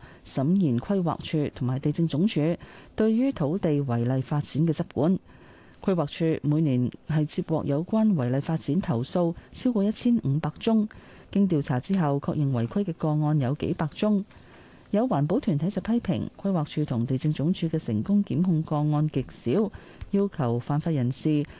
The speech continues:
恢復土地原狀嘅行動粗疏，令到土地違例發展問題日益嚴重。有議員就建議部門加入創新科技監察土地狀況，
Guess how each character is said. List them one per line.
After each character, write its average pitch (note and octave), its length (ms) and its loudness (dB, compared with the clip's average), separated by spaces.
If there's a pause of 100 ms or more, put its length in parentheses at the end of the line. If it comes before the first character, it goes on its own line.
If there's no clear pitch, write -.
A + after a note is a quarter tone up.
(120)
恢 C4+ 100 0
復 G3 180 -6
土 D#3 180 -2
地 F#3+ 100 0
原 B2+ 340 2
狀 D3 200 -2
嘅 E3+ 80 -2
行 C3 240 -4
動 C#3+ 160 0
粗 A3+ 180 0
疏， G#3+ 340 -2 (300)
令 D3 100 0
到 D#3 120 0
土 D3+ 160 -2
地 D#3+ 120 -2
違 C3 260 0
例 C3 120 0
發 D3+ 160 -4
展 D#3 180 -2
問 E3 220 2
題 C#3 120 -4
日 C#3 160 -2
益 F3+ 260 0
嚴 A#2+ 80 2
重。 C3 280 0 (560)
有 C#3+ 120 2
議 D3 160 2
員 C3+ 120 2
就 C3+ 180 -2
建 D#3 160 0
議 C#3+ 160 2
部 C3+ 200 -2
門 A2 300 0 (280)
加 E3 160 0
入 E3 100 2
創 D3 280 -2
新 F3 220 0
科 F3+ 220 0
技 C#3 180 -2
監 F3+ 200 0
察 - 180 -4
土 C3+ 200 -4
地 D#3+ 140 0
狀 C3 260 -2
況， D3+ 300 0